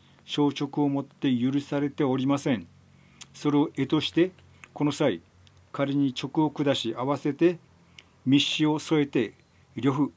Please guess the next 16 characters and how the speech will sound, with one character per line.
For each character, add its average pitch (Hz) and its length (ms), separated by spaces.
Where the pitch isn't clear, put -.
を 135 160
殺 147 220
せ 147 180
と 160 200
命 131 260
じ 127 200
る 131 80
の 127 140
で 98 120
す。 - 260
あ 131 260
あ、 127 40
な 123 160
る 123 80
ほ 120 80
ど。 95 160